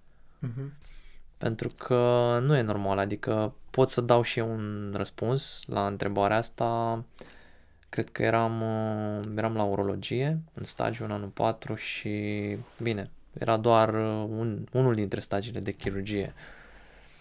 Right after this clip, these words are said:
Speaker 2: Uh, dar atunci am auzit prima dată doar ce începea chirurgia, făcusem semiologie în anul trei,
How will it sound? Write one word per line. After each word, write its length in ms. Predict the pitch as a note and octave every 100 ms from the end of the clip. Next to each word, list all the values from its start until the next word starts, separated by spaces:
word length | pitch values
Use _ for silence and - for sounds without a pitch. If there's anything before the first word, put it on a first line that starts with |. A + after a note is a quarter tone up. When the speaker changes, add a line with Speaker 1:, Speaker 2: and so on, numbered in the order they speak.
| - -
Speaker 2:
Uh, 540 | - A2 G#2+ G#2+ G#2 G#2
dar 140 | A2 A#2+
atunci 260 | B2+ C#3
am 100 | C#3+
auzit 260 | C#3 C3+ C3+
prima 260 | C#3 C3
dată 440 | C3 B2 B2+ B2 A#2+ _ - D#3 D#3+
doar 420 | E3 A#2 B2 A#2+
ce 100 | A#2+
începea 280 | A#2 - A2+
chirurgia, 640 | - G2+ G2+ A2 G2+ G2+
făcusem 480 | - G#2 A2 - G2+
semiologie 600 | G#2 G#2+ G2+ G2+ G#2 G2
în 80 |
anul 220 | G2 G2 F#2+
trei, 340 | - C#3 C3